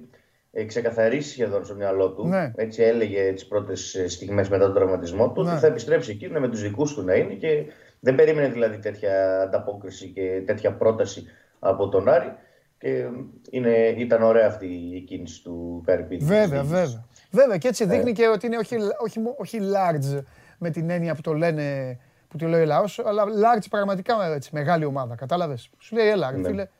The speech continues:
Speaker 2: το έπαθες εδώ με εμάς, θα σε στηρίξουμε». Όπως έχουν στηρίξει και άλλες ομάδες ποδοσφαιριστές τους. Αλλά απλά αυ-, αυτή είναι μια περίπτωση ακόμη πιο δύσκολη. Ιδανικός παίκτης, θα μπορούσαν να τον στείλουν πίσω, να, να, να, χίλια δυο. Μπράβο.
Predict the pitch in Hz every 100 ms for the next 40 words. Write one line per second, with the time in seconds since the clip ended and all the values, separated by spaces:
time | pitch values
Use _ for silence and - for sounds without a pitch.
0 | - - 214 196 156 190 190 185 185 135
1 | - _ 123 - 165 131 180 175 - 135
2 | 226 247 240 190 190 277 - 269 277 262
3 | 170 160 147 131 _ _ 175 151 160 131
4 | 170 131 131 - - - 180 190 208 262
5 | 226 185 - - 269 294 311 285 311 262
6 | 294 294 262 311 - 240 - 320 247 262
7 | 190 208 - 156 135 120 180 214 190 202
8 | - 262 - 294 226 - _ _ _ _
9 | _ _ _ - 226 180 226 240 214 170
10 | 156 160 - 233 180 131 226 247 151 202
11 | 208 196 185 202 190 165 135 - _ -
12 | 254 190